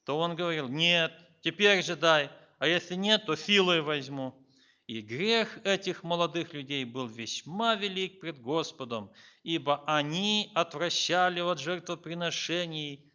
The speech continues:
Господу. Вот характеристика детей Илия. Вместе с такими мальчиками вырастает Самуил. Но это еще не все.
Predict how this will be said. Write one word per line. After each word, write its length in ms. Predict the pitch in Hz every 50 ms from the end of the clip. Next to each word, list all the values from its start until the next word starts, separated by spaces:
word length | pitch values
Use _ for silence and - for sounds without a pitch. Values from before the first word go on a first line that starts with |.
| _ _
Господу. 720 | 107 98 107 123 127 113 - - - 117 101 98 92 - _ _ _ _ _ _ _ _ _ _ _ _ _
Вот 540 | - 110 170 202 196 - - - - _ _ _ _ _ _
характеристика 1080 | _ - 139 143 139 143 - - 135 160 208 202 - - 190 170 - 180 170 160 160 - - - - _ _ _ _ _ _ _ _ _ _ _ _ _ _ _ _
детей 880 | - 117 156 156 160 - 190 190 170 175 185 185 175 - - - - _ _ _ _ _ _
Илия. 600 | - 202 220 220 190 170 151 135 123 104 90 85 - - - _ _ _ _ _ _ _ _ _ _ _ _ _ _ _ _ _ - -
Вместе 540 | - 139 131 165 214 240 226 - - - 196
с 80 | - -
такими 420 | - 190 190 - 208 202 175 165
мальчиками 800 | 160 151 165 208 233 233 196 - 214 214 - 208 196 190 190 190 -
вырастает 640 | 123 120 143 143 143 135 - - - 185 185 180 175 180
Самуил. 500 | - - 170 160 160 160 147 135 120 117
Но 200 | 131 156 175 185
это 160 | 180 185 190
еще 180 | 180 - 196
не 160 | 196 196 196 185
все. 420 | - - - 170 143 143 - -